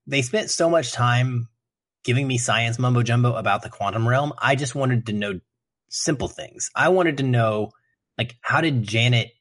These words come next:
eat for the last three years while she was in the quantum realm? And, like, where did she get this cool hood and, you know, coat and things like that? Like,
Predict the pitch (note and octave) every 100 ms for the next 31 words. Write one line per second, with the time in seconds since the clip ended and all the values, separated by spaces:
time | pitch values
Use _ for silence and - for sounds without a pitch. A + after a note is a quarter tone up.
0 | _ _ B2 - - - _ _ _ A#2+
1 | G#2 G2+ F#2+ F2 - G2+ F#2 E2 D2+ -
2 | - - - A2 F#2+ - G2+ F2+ - F#2
3 | E2+ - E2 - C#2 B1+ - A#2+ - _
4 | _ _ _ B2+ A#2 A#2 - - _ _
5 | _ _ _ _ B2 C#3 B2+ D3 B2+ B2
6 | A#2 - - C#3 B2+ B2 A#2 A#2 - -
7 | D3+ F#2+ C#2+ - - _ _ _ _ -
8 | G2+ F#2+ F#2 - G2 F2+ E2 E2+ - _
9 | - C#3+ E2 - - _ - C3 A3 G#3+
10 | G3+ B2 A2+ E2 C3+ C#3